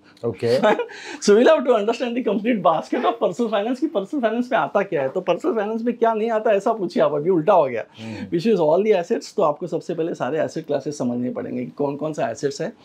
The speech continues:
Speaker 2: और क्या-क्या रिटर्न दिया है इन्होंने, इनकी क्या-क्या other, अच्छा, खाली रिटर्न पे भी आप नहीं बेच सकते। आप, अ, अस्सी साल के आदमी को ये नहीं बोल सकते इक्विटी में अठारह परसेंट का रिटर्न है, वो नहीं करेगा और करना भी नहीं चाहिए, you know, unless and until you have,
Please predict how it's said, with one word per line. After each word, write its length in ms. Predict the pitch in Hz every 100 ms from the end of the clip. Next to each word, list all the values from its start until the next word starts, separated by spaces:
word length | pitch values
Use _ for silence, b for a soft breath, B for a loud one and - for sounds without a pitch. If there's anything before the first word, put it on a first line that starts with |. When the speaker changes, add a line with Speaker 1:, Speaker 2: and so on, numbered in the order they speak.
| B B -
Speaker 2:
और 100 | 147
क्या-क्या 300 | 131 123 127
रिटर्न 320 | 113 139 135
दिया 140 | 113
है 60 | 98
इन्होंने, 180 | 104 117
इनकी 200 | 123 143
क्या-क्या 440 | 131 123 170 113
other, 140 | 156 165 B B -
अच्छा, 220 | - 226
खाली 300 | - 170 185
रिटर्न 240 | 175 196
पे 140 | 196 202
भी 100 | 208
आप 160 | 196
नहीं 120 | 175
बेच 140 | 151 135
सकते। 360 | - - 156 - B B B B -
आप, 260 | 135 160 160
अ, 440 | 156 156 147 131
अस्सी 200 | 123 175
साल 200 | 165 160
के 80 | 165
आदमी 220 | 151 160
को 100 | 160
ये 60 | 160
नहीं 120 | 156
बोल 120 | 147
सकते 240 | 143 -
इक्विटी 300 | 139 120 127
में 80 | 143
अठारह 580 | 127 123 117 110 110 127
परसेंट 280 | 117 120 120
का 80 | 113
रिटर्न 240 | 110 107
है, 60 | 117
वो 60 |
नहीं 160 | 139 156
करेगा 300 | 107 101 95
और 300 | - 135 151
करना 280 | 185 190 185
भी 100 | 170
नहीं 160 | 147
चाहिए, 280 | - 110 127
you 60 | 196
know, 120 | 139
unless 240 | 151 160
and 80 | 156
until 220 | 147 165
you 100 | 147
have, 160 | 147